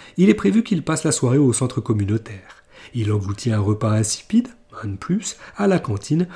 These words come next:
et il se précipite sur place pour participer à un groupe de discussion d'une inanité solennelle. Il joue deux parties de tennis de table, ingurgite moult verres de gin et subit une demi-heure durant une conférence intitulée Sociang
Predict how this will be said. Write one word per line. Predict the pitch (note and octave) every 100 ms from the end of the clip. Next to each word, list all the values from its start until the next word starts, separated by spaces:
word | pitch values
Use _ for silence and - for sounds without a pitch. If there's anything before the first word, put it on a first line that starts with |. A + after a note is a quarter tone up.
| - A3+
et |
il | A3+ G#3+
se | A3
précipite | - G#3 G3 G3 E3+ F#3+
sur | - E3+ -
place | E3 -
pour | F3+ -
participer | D#3+ - D#3 - B2+ D#3+
à | C3
un | G#2+
groupe | A2 D3+ C3
de | A#2
discussion | A#2+ - A2+ - D#3+
d'une | E3 C#3+ C#3+
inanité | D#3 D3 C3 - E3
solennelle. | E3 - F3+ C#3+ G#2 F2+ F2+ F#2+ _ _ _ _ -
Il | G2 F2+
joue | G2+ G#2+ - - -
deux | A#2+
parties | A#2 - A2+
de |
tennis | - A2 G#2
de | A2
table, | G#2+ F3 A3+ A3 - -
ingurgite | C3 A#2 A2+ G#2 G#2+ A#2+
moult | A#2 C3+ D3+ D3+
verres | C#3 D3
de | C#3 B2+
gin | C3 F3+ A3 A3+ -
et | G3+
subit | F3 - F3 F3+ G3 G#3
une | F#3+ F3+
demi-heure | F3 E3 D3+ D#3+ C#3
durant | C3 C#3+ B2+ E3+ F3+
une | E3 C#3+
conférence | D#3+ C#3+ C#3 D3+ E3
intitulée | D3 B2+ A2+ A#2+ D3 C#3+ A#2 G#2
Sociang | - D#3+ - - D#3+